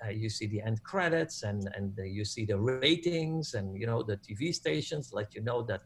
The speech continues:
oh, it goes okay. So, um, there is a downtime, and I've now learned how to deal with downtime. I've, I've never started with alcohol, lucky enough. There's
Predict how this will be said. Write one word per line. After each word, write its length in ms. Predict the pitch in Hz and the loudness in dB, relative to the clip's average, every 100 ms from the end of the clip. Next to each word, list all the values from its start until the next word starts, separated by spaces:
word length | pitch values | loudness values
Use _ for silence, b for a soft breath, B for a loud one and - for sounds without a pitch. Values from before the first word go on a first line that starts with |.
| - | -10
oh, 240 | 165 226 113 | -4 0 0
it 100 | - | 0
goes 260 | 117 113 101 | 0 0 0
okay. 420 | - 123 135 175 B B B B B | -6 -2 0 -2 B B B B B
So, 480 | - 165 156 151 - - - - - - | -2 4 4 4 0 -16 -18 -20 -6 -2
um, 240 | 131 135 - b - | -2 -2 -8 b 0
there 120 | 147 | 6
is 100 | 180 | 8
a 80 | 208 | 8
downtime, 640 | 190 247 277 151 113 95 - | 6 6 6 2 0 0 0
and 120 | 139 | 2
I've 240 | 151 160 143 | 4 4 4
now 220 | 170 190 | 4 6
learned 720 | 170 151 156 202 170 120 117 | 6 6 6 6 4 2 0
how 220 | 110 135 | 0 0
to 180 | 135 135 | 0 -4
deal 560 | 123 113 165 170 156 135 | -2 0 4 6 6 4
with 240 | 123 110 | 2 2
downtime. 520 | 131 131 131 98 - - - | 2 2 -2 -6 -8 -18 -8
I've, 220 | 127 156 151 | 0 0 2
I've 200 | 156 135 | 0 2
never 540 | 160 202 208 196 175 - - | 2 4 4 4 2 -8 -16
started 440 | - 160 143 139 | -6 0 0 0
with 160 | 131 120 | 0 0
alcohol, 640 | 120 123 139 131 156 214 175 | 2 0 0 0 2 0 0
lucky 340 | 117 117 117 | 0 0 -2
enough. 320 | 113 107 160 - B B B B | -2 0 -4 -12 B B B B
There's 180 | - 196 | 2 4